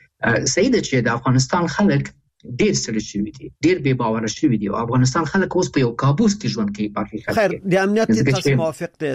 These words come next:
Speaker 2: له فساد سره د دوی مبارزه څنګه؟ د خلک، آه، وایي چې فساد تر پخوا ډېر کم شوی دی.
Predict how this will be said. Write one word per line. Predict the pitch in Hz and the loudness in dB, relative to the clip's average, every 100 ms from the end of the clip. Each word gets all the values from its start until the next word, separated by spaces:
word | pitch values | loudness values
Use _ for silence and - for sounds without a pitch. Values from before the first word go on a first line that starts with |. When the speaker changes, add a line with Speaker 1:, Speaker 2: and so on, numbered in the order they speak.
| 127 | -4
Speaker 2:
له | 151 147 | -4 -2
فساد | 170 156 202 202 156 165 151 147 | -2 0 0 -2 -4 -4 -2 0
سره | 151 143 | 0 0
د | 135 | 0
دوی | 139 | 2
مبارزه | 143 143 131 127 123 127 | 2 2 2 0 0 -4
څنګه؟ | - 120 107 107 104 139 | -4 -4 -2 -4 -6 -2
د | 127 | 0
خلک، | 117 151 151 143 135 | 0 0 0 0 0
آه، | 123 120 113 | 2 2 2
وایي | 151 180 | 2 2
چې | - 127 107 - | 0 -4 -4 -4
فساد | - 131 | -2 -2
تر | - 120 | -2 -6
پخوا | - 120 120 | -4 -2 2
ډېر | 143 | 0
کم | - 123 | 0 -4
شوی | - 156 107 | -2 -2 -2
دی. | 82 | -4